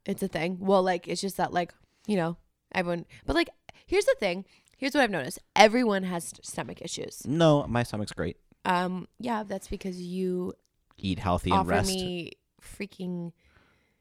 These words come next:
Speaker 1: apples as snacks.
Speaker 2: Yeah.
Speaker 1: Mike's idea of snacks is an apple and some Tamari almonds. <laughs>
Speaker 2: Yeah. Yeah. And your idea of snacks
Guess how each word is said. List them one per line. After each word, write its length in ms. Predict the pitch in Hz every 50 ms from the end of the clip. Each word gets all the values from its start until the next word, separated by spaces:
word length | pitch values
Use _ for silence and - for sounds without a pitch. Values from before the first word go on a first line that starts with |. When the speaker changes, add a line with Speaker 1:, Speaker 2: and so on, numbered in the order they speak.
| _ _ _ -
Speaker 1:
apples 420 | 175 175 175 - 165 165 165 165
as 180 | - - 160 165
snacks. 600 | - - 185 170 156 139 113 - - - - - _ _
Speaker 2:
Yeah. 260 | - 113 110 101 92 90 98 -
Speaker 1:
Mike's 240 | 196 214 247 -
idea 220 | 208 196 330 330 262
of 80 | 233 -
snacks 360 | - 190 180 175 185 190 - -
is 140 | - 180 180
an 120 | 143 -
apple 440 | 170 151 165 170 180 - 214 240 -
and 240 | - - 185 190 185
some 180 | - 180 185 185
Tamari 460 | - 185 180 180 175 175 175 170 160
almonds. 560 | 160 170 170 170 160 160 160 165 - - - _ _ _ _ _ _ _ -
<laughs> 100 | - - - 262 240 - 320 - 311 - - 254 254 - _ _ _ _ -
Speaker 2:
Yeah. 240 | 196 247 208 127 98 - - - - -
Yeah. 220 | - 175 185 135 -
And 160 | - 123 127
your 160 | 123 131 147
idea 300 | 156 147 139 135 139 139
of 80 | 131 123
snacks 400 | - - 120 107 120 123 - -